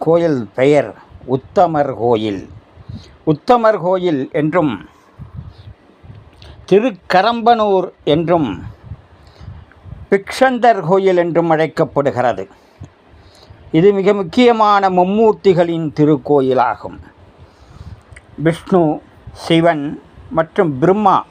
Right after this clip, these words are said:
ஆகியோர் இந்து திரிமூர்த்திகளுக்காக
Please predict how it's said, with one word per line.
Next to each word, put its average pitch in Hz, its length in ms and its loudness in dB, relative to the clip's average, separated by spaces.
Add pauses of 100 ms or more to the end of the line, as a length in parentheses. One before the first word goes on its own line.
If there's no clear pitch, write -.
(560)
ஆகியோர் 170 640 0 (580)
இந்து 226 400 4 (180)
திரிமூர்த்திகளுக்காக 196 1400 0